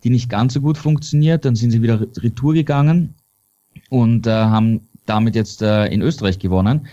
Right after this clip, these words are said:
Für K T M natürlich das wichtigste Rennen überhaupt.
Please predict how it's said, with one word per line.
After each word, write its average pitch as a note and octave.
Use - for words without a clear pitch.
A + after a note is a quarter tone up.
Für A#2
K A2
T A#2+
M A2
natürlich A2+
das A2
wichtigste A2+
Rennen G#2+
überhaupt. A2